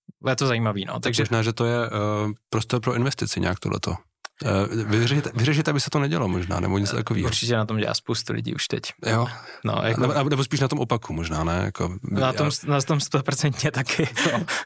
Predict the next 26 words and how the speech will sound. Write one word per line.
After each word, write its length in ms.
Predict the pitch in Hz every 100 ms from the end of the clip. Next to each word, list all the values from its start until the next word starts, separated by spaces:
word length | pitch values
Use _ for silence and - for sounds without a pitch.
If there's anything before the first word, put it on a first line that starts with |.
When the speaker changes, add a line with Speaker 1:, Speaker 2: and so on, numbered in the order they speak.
| - 254 202
Speaker 1:
<laughs> 60 | 151
Myslím 220 | 143 143
si, 140 | 135 123
že, 340 | 131 123 117
no, 240 | 131 113 120
já, 280 | - 123 113 113 - - - _ _ - - _ -
jakože 320 | 143 147 147
právě 580 | 143 131 127 127 135 131 - -
v 40 | -
tuhle 220 | 135 139 -
tu 60 |
chvíli, 320 | - 110 101 110
eh, 220 | 120 120 - 107 104 104
si 140 | - 113
myslím, 240 | 110 113
že 120 | 117
mladí 380 | 110 110 110 113
lidi 240 | 107 104
třeba, 280 | - 120 110
kteří 220 | - 113
by 100 | 110
chtěli 200 | 107 110
rozjet 260 | 107 110 107
startup, 560 | - 107 - 110 110 113
mají 240 | 107 101
úplně 640 | 113 117 107 107 104 104